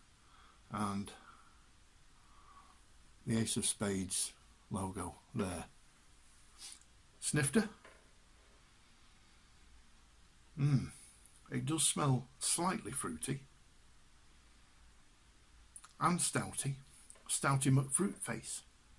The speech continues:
There's a new beer for you. However, it smells very good. And it looks very good. It's as black as the Ace of Spades.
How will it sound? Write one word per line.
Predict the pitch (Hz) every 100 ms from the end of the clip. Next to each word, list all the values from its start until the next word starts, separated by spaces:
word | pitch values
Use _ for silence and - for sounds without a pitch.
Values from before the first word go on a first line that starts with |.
| - - - - - - - - - - - - - - - -
There's | 127 131
a | 101
new | 95
beer | - 95
for | - -
you. | - - - - - - - - - - - - - - - - - -
However, | 117 127 127 - - - - - - - - - - - - - - - -
it | 127
smells | - 147 135 113
very | 131 123
good. | 123 82 - - - - - - - -
And | 113
it | 117
looks | 131 147 - -
very | 113 101
good. | 95 -
It's | - -
as | - - - - - - - - -
black | - -
as | 127 117
the | 120
Ace | 110 110 -
of | 117
Spades. | - - - - - - -